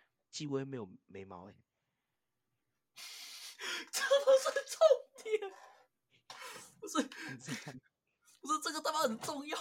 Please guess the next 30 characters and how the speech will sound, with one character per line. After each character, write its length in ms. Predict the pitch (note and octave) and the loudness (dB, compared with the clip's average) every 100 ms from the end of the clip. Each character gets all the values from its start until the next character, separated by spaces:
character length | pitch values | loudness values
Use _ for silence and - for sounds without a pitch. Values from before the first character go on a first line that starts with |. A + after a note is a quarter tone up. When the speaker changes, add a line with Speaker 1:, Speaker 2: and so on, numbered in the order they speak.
| B4 | -2
Speaker 2:
吗？ 120 | A#4+ A4 - _ _ _ _ _ _ _ - - G#4+ | -2 -4 -6 _ _ _ _ _ _ _ -20 -12 -10
不 80 | D4 | -6
是， 100 | C#4+ D4+ D#4 - _ | -6 -6 -14 -16 _
靠 260 | - B4 G#4+ | -4 -2 2
腰。 320 | F#4 C#4+ - - - _ _ _ _ _ _ _ _ | 4 4 2 -6 -20 _ _ _ _ _ _ _ _
靠 140 | - | -4
腰， 140 | C#3 - | -4 -2
我 160 | C#3 | 0
以 160 | A#3 F3+ | 2 0
为 160 | B2 A#2+ | -2 -4
你 160 | A2 | -2
要 180 | C3+ F3 | 4 4
说， 480 | D#3+ C#3+ C#3+ D3 - _ | 4 0 0 -2 -6 _
我 140 | A2+ G#2+ | -12 -8
觉 180 | G#2+ A2 | -6 -6
得 100 | - | -10
我 100 | A#2+ | -10
发 140 | A#2 B2 | -6 -4
现 180 | A#2+ - | -6 -10
纪 180 | C3 A2+ | -10 -10
薇 100 | G#2+ | -10
有 80 | |
一 60 | G2+ | -10
个 100 | G#2+ | -10
很 200 | G#2+ G#2+ | -8 -10
严 160 | G2+ G#2+ | -10 -8
重 160 | C#3+ | -8
的 60 | A2 | -2
问 200 | C#3+ A#2 | -2 -2
题， 180 | G#2 | -6